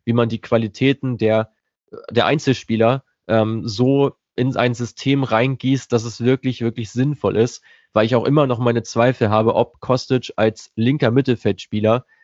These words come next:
seine Qualitäten so ausspielen kann wie als Schienenspieler, weil er diesen Beweis eigentlich seit sehr, sehr langer Zeit schuldig ist, ähm, dass er das auch spielen kann. Ähm, hängt aus meiner Sicht schon vieles dran, weil Kostic war auch in der vergangenen Saison einer der überragenden Bundesligaspieler, das darf man nie unterschlagen,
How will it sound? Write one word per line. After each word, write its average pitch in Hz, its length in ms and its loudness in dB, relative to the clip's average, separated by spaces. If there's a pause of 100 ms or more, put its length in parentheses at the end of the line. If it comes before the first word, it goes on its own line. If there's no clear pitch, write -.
(120)
seine 113 220 2
Qualitäten 113 580 -2
so 113 200 2
ausspielen 110 480 0
kann 110 240 -4
wie 110 100 4
als 107 160 0
Schienenspieler, 110 640 -2
weil 104 140 2
er 104 160 -2 (320)
diesen 123 220 -4
Beweis 107 400 0
eigentlich 107 360 -8
seit 104 240 -2
sehr, 127 360 0
sehr 120 200 2
langer 117 320 0
Zeit 110 280 -4
schuldig 127 400 -2
ist, - 320 -4 (320)
ähm, 104 380 -4
dass 107 260 -2
er 113 80 2
das 110 200 0
auch 139 220 0
spielen 101 400 -2
kann. 110 300 -4 (560)
Ähm, 107 400 0 (100)
hängt 139 260 -2
aus 123 140 0
meiner 127 220 2
Sicht 120 160 -2
schon 113 160 -4
vieles 117 320 0
dran, 101 200 -2
weil 101 120 2
Kostic - 480 -2
war 110 100 4
auch 110 80 0
in 113 80 -2
der 104 100 2
vergangenen 113 460 0
Saison 110 240 -2
einer 110 280 0
der 104 220 -4
überragenden 117 600 2
Bundesligaspieler, 117 720 0
das 104 140 0
darf 107 180 0
man 110 320 -4
nie 135 240 0
unterschlagen, 113 720 0